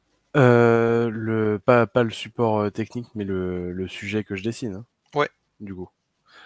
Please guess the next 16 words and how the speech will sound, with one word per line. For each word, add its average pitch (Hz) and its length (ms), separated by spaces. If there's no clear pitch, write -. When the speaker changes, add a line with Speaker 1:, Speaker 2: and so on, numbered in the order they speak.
Speaker 2:
Ouais, 127 120
tout - 80
Speaker 1:
Euh, 104 180
Speaker 2:
à 95 40
Speaker 1:
bah 104 100
Speaker 2:
fait. 107 60
Speaker 1:
là, 143 100
je - 80
suis 113 100
en 104 80
train 120 180
de, 92 720
de 101 180
continuer, 117 640
euh, 90 960
ça, 143 340